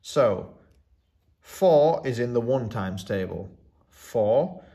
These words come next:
is in the two times table, four is in the four times table. Now I finished there because the number four is in, not in any other times tables.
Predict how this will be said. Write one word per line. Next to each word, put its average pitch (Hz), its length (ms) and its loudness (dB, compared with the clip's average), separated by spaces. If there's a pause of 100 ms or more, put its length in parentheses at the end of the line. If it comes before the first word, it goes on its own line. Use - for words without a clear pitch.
(400)
is 110 120 -8
in 120 140 -6
the 139 60 -6
two 247 220 -8
times 95 320 -6
table, 90 400 -10 (1000)
four 139 720 2 (400)
is 117 140 -6
in 110 140 -4
the 104 60 -8
four 101 340 -4
times 90 320 -12
table. - 400 -12 (1080)
Now 110 240 -6
I 110 140 -2
finished - 500 -4
there 120 220 -2
because 104 500 -8 (300)
the 117 260 -6
number 139 240 0
four 110 400 0
is 104 140 -6
in, 101 260 -4
not 127 320 -4
in 113 220 -6
any 117 460 -6
other 101 400 0 (520)
times 101 300 -6
tables. - 440 -8